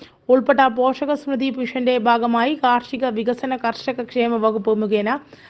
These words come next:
നടപ്പിലാക്കുന്ന ക്ലസ്റ്റർ അധിഷ്ഠിത ഫലവർഗ്ഗ കൃഷിയുടെ സംസ്ഥാനതല ഉദ്ഘാടനം ആലപ്പുഴ മുഹമ്മ ഗവൺമെന്റ് സംസ്കൃത സ്കൂളിന് എതിർവശമുള്ള ലീലാമണിയുടെ പുരയിടത്തിൽ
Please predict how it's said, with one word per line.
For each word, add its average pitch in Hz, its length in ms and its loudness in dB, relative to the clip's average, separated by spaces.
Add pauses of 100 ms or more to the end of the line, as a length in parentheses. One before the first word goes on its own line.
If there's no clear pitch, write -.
(200)
നടപ്പിലാക്കുന്ന 285 720 2 (100)
ക്ലസ്റ്റർ 233 500 -2
അധിഷ്ഠിത 233 540 -2
ഫലവർഗ്ഗ 240 560 2 (460)
കൃഷിയുടെ 269 520 2
സംസ്ഥാനതല 277 680 0
ഉദ്ഘാടനം 240 560 0
ആലപ്പുഴ 220 420 2
മുഹമ്മ 233 360 2
ഗവൺമെന്റ് 233 480 0
സംസ്കൃത 226 520 -4
സ്കൂളിന് 214 460 0
എതിർവശമുള്ള 220 680 0 (680)
ലീലാമണിയുടെ 311 720 4
പുരയിടത്തിൽ 269 540 0